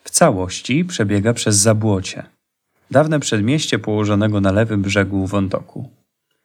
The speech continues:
Nie wiemy, dlaczego Zabłocie. Jedni historycy twierdzą, że od Zabłockiego, inni, że od błota, wszechobecnego tutaj po częstych wylewach Wątoku. Opisywana ulica jest krótka.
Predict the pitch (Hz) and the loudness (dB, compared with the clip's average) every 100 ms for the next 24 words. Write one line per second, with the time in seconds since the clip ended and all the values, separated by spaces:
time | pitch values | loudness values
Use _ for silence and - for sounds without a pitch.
0 | _ - - - - - _ - 117 254 | _ -20 -20 -20 -20 -20 _ -6 -2 0
1 | 302 202 196 196 254 120 101 98 107 107 | 2 4 4 4 2 2 -2 -2 -4 -8
2 | - - - _ _ _ _ _ _ _ | -10 -14 -14 _ _ _ _ _ _ _
3 | 127 127 156 151 175 170 165 - 117 107 | 2 4 4 4 2 2 2 4 4 4
4 | 104 - 110 104 113 110 107 - 101 104 | 0 2 4 4 4 4 2 2 0 2
5 | 101 101 101 - 110 - 120 131 - - | 2 0 -4 -6 -10 -4 -2 -2 -4 -20
6 | - _ _ _ _ 110 104 107 107 110 | -20 _ _ _ _ 2 4 4 6 6
7 | 110 110 110 170 185 - - - _ _ | 4 2 4 4 4 0 -8 -10 _ _
8 | - - 104 104 101 - 104 104 101 95 | -6 -4 0 0 2 2 2 2 0 0
9 | 101 98 104 104 101 110 104 110 98 101 | 0 0 0 0 0 0 2 2 4 2
10 | 98 120 143 - - - 107 - _ _ | 2 2 2 -2 -4 -6 -8 -10 _ _
11 | _ _ _ _ _ _ _ _ _ _ | _ _ _ _ _ _ _ _ _ _
12 | _ _ _ - - 117 - 120 214 175 | _ _ _ -10 -2 0 2 4 2 2
13 | 135 175 - 135 127 - 143 113 - - | 0 2 2 2 0 -2 0 0 -2 -8